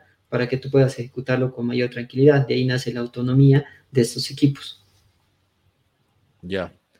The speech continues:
Speaker 2: Ok, ok. Bueno, eh, voy a retomar la pregunta de, de Eddie y, y luego voy, voy a complementar con el comentario que nos hicimos abajo. La pregunta decía, "¿Conoces alguna herramienta para trabajar en equipo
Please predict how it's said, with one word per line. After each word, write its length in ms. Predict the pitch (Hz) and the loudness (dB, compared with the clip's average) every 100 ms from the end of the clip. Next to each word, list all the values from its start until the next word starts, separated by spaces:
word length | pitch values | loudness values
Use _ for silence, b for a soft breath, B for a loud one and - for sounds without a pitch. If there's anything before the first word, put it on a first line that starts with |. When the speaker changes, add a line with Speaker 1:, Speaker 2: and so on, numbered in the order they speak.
| _ _ _ | _ _ _
Speaker 2:
Ok, 180 | - 98 120 113 | -12 -2 0 2
ok. 160 | 127 | 2
Bueno, 300 | 131 139 127 - - | 2 2 0 -6 -4
eh, 140 | 123 | 0
voy 160 | 120 139 | 6 6
a 40 | |
retomar 320 | 151 156 123 139 | 6 2 2 2
la 120 | 147 | 2
pregunta 560 | 120 117 123 135 131 131 | 2 0 0 2 2 2
de, 540 | 117 107 101 101 87 | 0 2 2 0 -4
de 340 | 101 104 110 123 | -6 -2 2 2
Eddie 300 | 143 185 _ _ | 0 -4 _ _
y, 240 | 113 113 104 107 | -8 -8 -6 -6
y 60 | |
luego 240 | 107 117 120 | 0 2 4
voy, 240 | 120 123 107 | 4 4 2
voy 140 | 110 | -2
a 40 | |
complementar 480 | 113 113 107 98 110 | -2 -2 -4 -4 -6
con 140 | 107 107 | -6 -10
el 80 | |
comentario 340 | 104 101 101 110 | -10 -10 -6 -6
que 60 | |
nos 100 | 104 | -6
hicimos 240 | 104 110 113 | -8 -6 0
abajo. 320 | 107 107 160 | 0 2 0
La 120 | 113 | 0
pregunta 320 | - 107 113 120 | 2 2 4 2
decía, 340 | 117 117 113 | 4 4 4
"¿Conoces 340 | - 117 151 | 2 0 2
alguna 260 | 143 120 135 | 2 4 4
herramienta 500 | 127 110 117 113 131 | 2 2 -2 0 0
para 160 | 110 104 | 0 2
trabajar 320 | 101 98 110 | 0 2 0
en 80 | 110 | 0
equipo 480 | 101 117 - 113 | -4 -4 0 -2